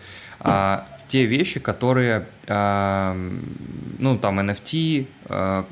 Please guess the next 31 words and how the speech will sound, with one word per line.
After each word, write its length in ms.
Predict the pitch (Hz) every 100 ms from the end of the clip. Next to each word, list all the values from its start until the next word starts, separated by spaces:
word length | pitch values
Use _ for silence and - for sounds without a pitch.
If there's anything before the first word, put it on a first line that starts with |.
| -
Н 180 | - 123
Ф 80 | 123
Т, 100 | -
которые 340 | 139 117 104 95
там 160 | 98
видео, 340 | 98 135 131 120
картинки, 460 | 110 98 131 127
музыка 400 | 120 131 131 98
и 340 | 90 104 104 107
так 220 | 107 101
далее. 220 | 101 90
То 80 | 107
есть 120 | 107
это 160 | 131 123
сейчас 280 | - 120
мы 100 | 120
говорим 340 | 101 101 127 143
просто 280 | 123 127 101
про 320 | 107 113 113 - - -
какие-то, 320 | 110 - -
скажем, 320 | - 117 107 98
произведения, 640 | 101 95 101 120 127 98
искусство, 500 | - - 139 - 117 -
что-то 320 | - 113 113
такое. 400 | 113 - 104 104 - - -
А 220 | - 110
в 60 | 104
дальнейшем 720 | 117 160 185 214 - 139 107 -
расширение 720 | 110 110 - 117 139 127 113
будет 380 | 98 120 110 101 - - -
на, 480 | 110 110 127 131